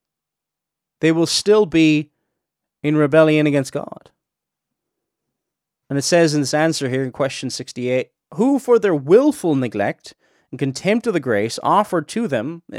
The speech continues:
this is what they've done. They've neglected, "and they show contempt for the grace offered to them, being justly left in their unbelief,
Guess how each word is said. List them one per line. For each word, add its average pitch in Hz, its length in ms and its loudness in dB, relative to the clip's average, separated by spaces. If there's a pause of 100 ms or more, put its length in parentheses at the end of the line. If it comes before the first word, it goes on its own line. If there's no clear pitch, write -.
(160)
this 143 320 -6
is 170 80 -2
what 170 240 4
they've 143 200 0
done. 143 240 0
They've 120 120 -4
neglected, 143 720 -2 (560)
"and 135 420 0
they 139 400 0
show - 220 -6
contempt 151 640 -4
for - 160 -10
the 127 80 -6
grace 139 440 0
offered 160 420 -2
to 107 120 -6
them, 95 220 -8 (640)
being 151 240 0
justly 175 440 2
left 160 380 2
in 139 100 -2
their 127 220 -4
unbelief, 156 920 -2